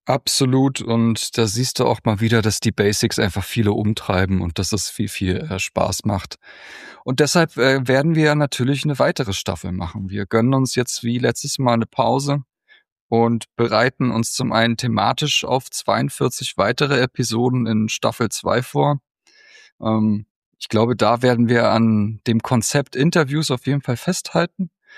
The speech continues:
dass wir uns ExpertInnen da draußen reinholen und zu einem Thema, wo wir das Gefühl haben, dass die nicht nur viel zu wissen, sondern dass es auch euch HörerInnen hilft,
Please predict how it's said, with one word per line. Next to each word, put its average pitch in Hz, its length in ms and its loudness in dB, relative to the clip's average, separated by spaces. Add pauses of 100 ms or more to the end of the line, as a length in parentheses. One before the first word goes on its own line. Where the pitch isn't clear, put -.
(220)
dass - 260 -4
wir 117 280 4
uns 110 280 0
ExpertInnen 127 840 0
da 113 120 2
draußen 117 380 0
reinholen 127 600 0
und 113 120 -4
zu - 160 -6
einem 113 180 0
Thema, 123 500 0 (540)
wo 98 200 -2
wir 131 160 2
das 143 240 0
Gefühl 135 420 -2
haben, 120 460 2 (460)
dass - 240 0
die 123 140 2
nicht 127 280 0
nur 135 120 2
viel 135 260 0
zu 113 260 -4
wissen, 139 300 0
sondern 107 340 2
dass 107 120 -2
es 120 140 -8
auch 110 220 -2
euch - 360 0
HörerInnen 120 580 2
hilft, 123 560 -2